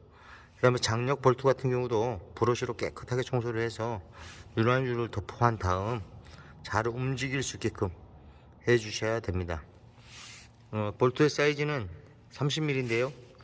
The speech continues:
뭐 대동거를 갖다 끼시고 그러면은 뭐 삼십이 밀리도 있습니다. 그래서 정품은 삼십 밀리입니다. 삼십 밀리 볼트와 삼십 밀리 너트입니다.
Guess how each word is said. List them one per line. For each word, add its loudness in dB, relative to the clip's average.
뭐 2
대동거를 6
갖다 0
끼시고 -4
그러면은 -2
뭐 -6
삼십이 -2
밀리도 -2
있습니다. -4
그래서 0
정품은 0
삼십 -4
밀리입니다. -4
삼십 -2
밀리 -2
볼트와 0
삼십 -4
밀리 -6
너트입니다. -2